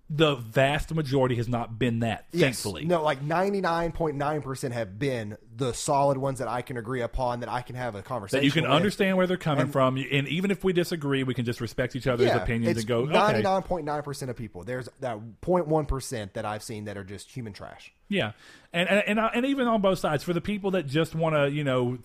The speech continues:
Speaker 1: throw out literally just "get good" over and over again, and not just once and saying, like, "get good," and doing like you're talking about, where that breaks down into, like, well, give
Speaker 2: I'm,
Speaker 1: the time it's saying, but there are people who
Speaker 2: I'm
Speaker 1: just
Speaker 2: just gonna warn
Speaker 1: literally
Speaker 2: you.
Speaker 1: jump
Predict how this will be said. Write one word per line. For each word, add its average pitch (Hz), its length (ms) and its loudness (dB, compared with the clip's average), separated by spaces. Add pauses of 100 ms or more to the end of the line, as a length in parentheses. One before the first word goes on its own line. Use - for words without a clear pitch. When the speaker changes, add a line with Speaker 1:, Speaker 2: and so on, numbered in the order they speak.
(100)
Speaker 1:
throw 151 240 6
out 139 180 2
literally 143 580 4
just 123 320 -2
"get 127 220 -2
good" 131 240 2
over 123 220 2
and 123 80 0
over 127 160 0
again, 135 260 -2
and 127 140 0
not 165 260 2
just 165 220 0
once 151 340 -2
and 135 100 0
saying, 135 260 0
like, 123 200 0 (300)
"get 160 200 2
good," 151 240 2
and 131 200 -2
doing 156 180 4
like 151 140 0
you're 151 80 -8
talking 143 180 2
about, 123 140 2
where 120 180 4 (300)
that 131 260 2
breaks 131 260 4
down 127 220 0
into, 123 180 -2
like, 120 220 0
well, 139 260 -2 (280)
give 160 80 4
Speaker 2:
I'm, 143 60 4
Speaker 1:
the 139 60 -2
time 156 220 4
it's 139 100 -2
saying, 165 200 0
but 147 160 2
there 202 120 2
are 208 60 0
people 247 280 0
who 160 40 6
Speaker 2:
I'm 165 60 4
Speaker 1:
just 160 180 4
Speaker 2:
just - 20 4
gonna 175 120 6
warn 180 100 6
Speaker 1:
literally 156 240 4 (100)
Speaker 2:
you. 117 120 -6
Speaker 1:
jump 147 380 2